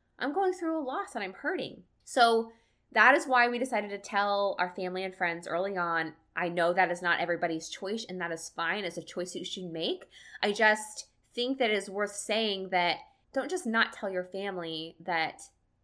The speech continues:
you're, that you're pregnant before twelve weeks because you think that's just the thing that you should do and that you're trying to, like,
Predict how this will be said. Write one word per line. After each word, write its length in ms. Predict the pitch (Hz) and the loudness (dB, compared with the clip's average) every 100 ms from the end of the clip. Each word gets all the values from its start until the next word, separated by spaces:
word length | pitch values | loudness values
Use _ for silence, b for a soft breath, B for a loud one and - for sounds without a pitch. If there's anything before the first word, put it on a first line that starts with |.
| _ | _
you're, 180 | 185 190 - - | -8 -8 -6 -6
that 120 | - | -4
you're 140 | 175 | -4
pregnant 640 | 170 - 190 180 170 160 - _ _ - | -6 0 0 0 -2 -4 -6 _ _ -8
before 300 | 180 196 175 | -4 0 0
twelve 260 | - 180 | 0 -2
weeks 180 | 175 180 | 0 -4
because 260 | - 180 165 | -6 -10 -10
you 80 | 175 | -10
think 160 | 185 | -8
that's 160 | 170 170 | -8 -8
just 180 | 165 - | -12 -10
the 80 | 165 | -10
thing 180 | 170 | -8
that 140 | 160 - | -10 -12
you 80 | 156 | -14
should 260 | 175 156 | -12 -10
do 320 | 165 180 269 | -6 -4 -4
and 140 | - 190 | -6 -8
that 80 | - | -8
you're 100 | 160 | -8
trying 320 | - 165 175 | -4 -4 -4
to, 100 | 170 | -2
like, 240 | 165 147 | -2 -2